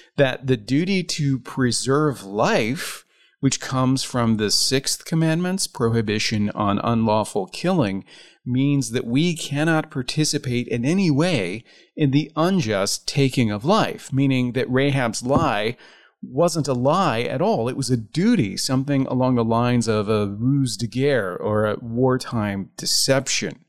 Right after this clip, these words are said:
People often ask whether it would have been a sin to lie to the Nazis if they were searching for people hidden in your house. Would a Christian have to answer truthfully if that meant turning those people over to certain death?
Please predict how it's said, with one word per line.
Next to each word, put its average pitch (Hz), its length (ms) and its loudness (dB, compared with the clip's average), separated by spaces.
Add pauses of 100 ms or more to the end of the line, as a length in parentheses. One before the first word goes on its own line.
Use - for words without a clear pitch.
(760)
People 139 520 0
often 113 340 0
ask 110 680 -2
whether 123 320 2
it 117 100 -2
would 120 120 0
have 104 100 -2
been 107 120 2
a 107 80 -2
sin 107 380 0
to 110 100 -6
lie 101 400 0
to 104 140 -10
the 104 120 -6
Nazis 143 800 -2 (360)
if 120 220 -8
they 110 140 2
were 104 120 0
searching 143 540 0
for 110 160 -2
people 104 560 -6
hidden 131 340 0
in 107 120 2
your 98 140 -2
house. - 680 -2 (640)
Would 139 240 0
a 185 60 -2
Christian 175 580 -2
have 113 420 -2
to 131 160 0
answer 127 300 0
truthfully 165 840 -4 (300)
if 120 160 -8
that 110 240 -2
meant 113 300 0
turning 123 460 0
those 117 240 -2
people 123 400 -4
over 107 320 -4
to - 120 -10
certain 104 520 -2
death? 98 480 -4